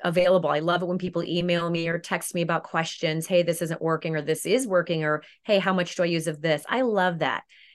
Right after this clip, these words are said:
And I really have created a little company where you can get into your bathroom and replace all of the products you're using in your bathroom on a daily basis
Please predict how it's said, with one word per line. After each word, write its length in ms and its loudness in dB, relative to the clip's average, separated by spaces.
And 300 0
I 80 0
really 320 2
have 260 0
created 800 2
a 80 0
little 220 2
company 640 0
where 240 4
you 180 0
can 220 2
get 180 4
into 280 -2
your 80 2
bathroom 420 0
and 160 0
replace 440 2
all 320 4
of 100 2
the 80 0
products 360 0
you're 80 -2
using 380 -2
in 60 0
your 100 0
bathroom 460 0
on 80 -2
a 40 -2
daily 380 0
basis 640 -2